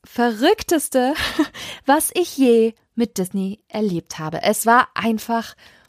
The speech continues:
unfassbar. Und mir war klar, dass ich dazu unbedingt eine Podcast-Folge machen muss.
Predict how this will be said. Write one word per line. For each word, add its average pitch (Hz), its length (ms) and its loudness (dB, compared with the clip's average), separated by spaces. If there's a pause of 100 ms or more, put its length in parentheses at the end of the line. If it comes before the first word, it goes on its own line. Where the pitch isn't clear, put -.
(160)
unfassbar. 196 720 -2
Und 226 220 -2
mir 294 360 2
war 320 120 4
klar, 269 380 2
dass 247 220 0
ich - 140 -8
dazu 247 320 -6
unbedingt 302 840 -4
eine 226 160 -2
Podcast-Folge 185 680 -4
machen 180 260 -2
muss. 202 240 -2